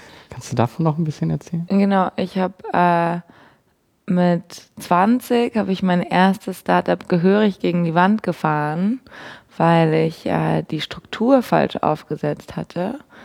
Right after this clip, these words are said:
Speaker 2: Äh, also der Wille war durchaus groß und auch da, aber, ähm, die, das Setup ist auch einfach wahnsinnig wichtig und die Menschen dahinter.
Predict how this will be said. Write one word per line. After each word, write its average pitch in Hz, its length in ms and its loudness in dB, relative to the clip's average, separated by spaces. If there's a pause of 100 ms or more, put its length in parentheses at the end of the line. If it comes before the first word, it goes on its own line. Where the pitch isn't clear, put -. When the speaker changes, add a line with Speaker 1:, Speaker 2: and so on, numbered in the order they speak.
(400)
Speaker 2:
Äh, 160 400 0
also 156 200 -2
der 156 220 2
Wille 180 300 4
war 160 180 2
durchaus 160 760 -4 (380)
groß 185 520 2
und 165 180 -2
auch 156 140 -2
da, 165 480 0 (720)
aber, 160 840 2 (180)
ähm, 160 520 -2 (580)
die, 156 560 2
das - 240 -4
Setup - 520 0 (420)
ist - 360 -10
auch - 260 -6 (640)
einfach 151 360 -4
wahnsinnig 160 540 2
wichtig - 480 -6
und 160 160 -4
die 165 80 -2
Menschen 156 420 -2
dahinter. 160 520 -2